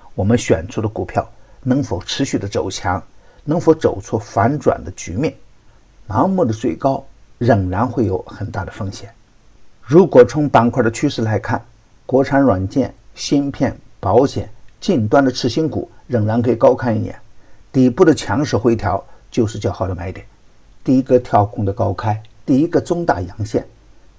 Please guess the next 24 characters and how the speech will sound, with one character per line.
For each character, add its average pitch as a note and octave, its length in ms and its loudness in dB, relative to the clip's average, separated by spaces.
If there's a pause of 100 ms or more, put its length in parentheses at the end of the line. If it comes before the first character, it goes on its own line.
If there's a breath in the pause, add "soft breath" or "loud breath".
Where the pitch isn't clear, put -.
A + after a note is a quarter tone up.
都 G#3+ 200 4
可 - 260 2
以 A#2+ 160 4
成 A2 260 -6
为 C3+ 100 0
我 G2 140 -4
们 G2+ 160 -10
关 A#2+ 240 2
注 A2+ 100 -4
的 F#2+ 80 -8
重 F#2+ 220 -4
点。 - 140 -12 (880)
如 F#3+ 180 6
果 C#3+ 140 6
能 D#3 160 4
够 C#3+ 380 6
结 C#3+ 240 6
合 D#3+ 160 2
个 C#3 280 4
股 - 180 -4
的 G2 120 -8
基 - 200 -4
本 G2 180 -4
面， A2 200 -4